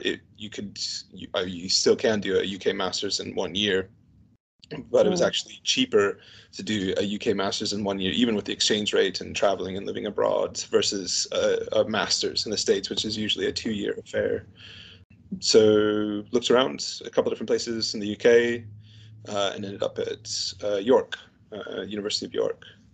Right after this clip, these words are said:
Speaker 1: uh, for my master's degree.
Speaker 2: Nice. A lot of history there.
Speaker 1: A lot of
Speaker 2: Yeah.
Speaker 1: history, a lot of great libraries, and it was kind of, uh, it was a master's in medieval studies, so it was kind of doing a, a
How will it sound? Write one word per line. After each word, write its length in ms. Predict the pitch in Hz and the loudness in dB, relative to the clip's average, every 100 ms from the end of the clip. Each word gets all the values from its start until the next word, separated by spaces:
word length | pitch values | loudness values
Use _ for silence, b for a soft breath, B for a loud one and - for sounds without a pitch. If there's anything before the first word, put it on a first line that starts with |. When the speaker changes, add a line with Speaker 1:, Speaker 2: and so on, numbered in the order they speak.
| - | -12
Speaker 1:
uh, 180 | - 98 | -8 -8
for 160 | - | -6
my 140 | 104 98 | -4 -4
master's 440 | 98 95 - - | -4 -4 -6 -4
degree. 360 | - - - - _ - - - - _ _ _ - | -6 -6 -10 -10 _ -20 -20 -20 -20 _ _ _ -4
Speaker 2:
Nice. 720 | 180 208 220 170 - - - - | -2 0 0 -2 -6 -16 -12 -6
A 60 | |
lot 160 | 185 190 | -2 0
of 60 | 180 | 2
history 400 | 196 - 180 160 | 2 4 4 4
there. 440 | 165 180 160 165 - - _ _ - | 4 6 6 2 -6 -20 _ _ -8
Speaker 1:
A 40 | 180 | 0
lot 200 | 180 220 | 4 4
of 60 | |
Speaker 2:
Yeah. 120 | 165 165 | 2 -2
Speaker 1:
history, 400 | - - - 90 | -4 -6 -10 -2
a 60 | |
lot 120 | 104 | 0
of 60 | 104 | 4
great 160 | 110 - | 4 6
libraries, 800 | 107 98 101 101 104 98 - | 2 4 2 4 2 0 -2
and 120 | 98 92 | -2 -2
it 120 | - | -2
was 160 | 98 | -2
kind 180 | - 104 | -2 -2
of, 240 | 87 - - | -2 -6 -2
uh, 60 | |
it 160 | 101 - | 0 2
was 140 | 113 | 2
a 20 | 110 | 4
master's 420 | 107 - 110 101 | 4 4 0 -4
in 220 | 101 92 | -6 -6
medieval 320 | 110 104 101 - | -4 -4 -4 -2
studies, 440 | - 98 98 - | 2 2 2 -4
so 220 | - 95 | 2 2
it 40 | 95 | 2
was 120 | - | -4
kind 180 | 104 98 | -6 -4
of 140 | 90 - b b b - | -6 -10 b b b -2
doing 260 | 120 110 104 | 2 4 2
a, 20 | 98 | -2
a 60 | 113 | -2